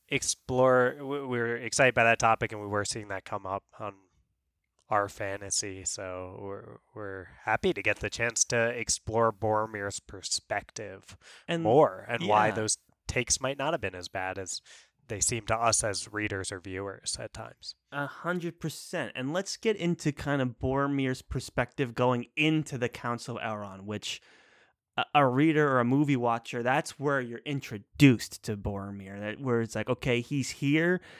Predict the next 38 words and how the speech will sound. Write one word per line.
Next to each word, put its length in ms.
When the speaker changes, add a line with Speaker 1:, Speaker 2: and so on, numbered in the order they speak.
Speaker 2:
and 160
he's 320
being 340
the 80
contrarian 840
to 100
everyone 260
else 180
in 60
the 60
council 520
wanting 300
to 140
use 340
it, 160
which 240
we 100
know 280
is 100
bad 300
already. 480
So, 360
he, 240
like, 300
that's 160
just 160
a 80
bad 320
take. 320
But 160
let's 240
take 240
it 140
from 160
his 240
perspective. 560
Boromir, 640
obviously, 720